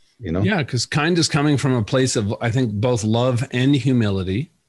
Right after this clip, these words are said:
Speaker 2: Right? I'm not doing it. You know, I wouldn't share that fear with you to show somebody up or tear somebody down. Now,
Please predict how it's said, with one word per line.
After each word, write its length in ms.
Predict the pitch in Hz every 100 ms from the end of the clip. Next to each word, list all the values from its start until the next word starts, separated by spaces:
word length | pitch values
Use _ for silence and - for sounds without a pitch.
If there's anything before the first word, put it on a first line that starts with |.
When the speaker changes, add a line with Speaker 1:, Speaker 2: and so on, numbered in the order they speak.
| _ _ _ _ -
Speaker 2:
Right? 140 | 120
I'm 180 | 120 147
not 220 | 180 110
doing 320 | 110 131 143 117
it. 200 | 110 -
You 100 | 117
know, 100 | 117
I 100 | 110
wouldn't 300 | 120 123 104
share 220 | - 123
that 140 | 113 98
fear 160 | 120
with 160 | 120 101
you 100 | 110
to 80 | 95
show 280 | - 113 107
somebody 400 | 110 98 98 101
up 260 | 107 98
or 160 | 107 98
tear 280 | - 113 107
somebody 340 | - 104 92
down. 380 | 85 101 101 95
Now, 180 | 101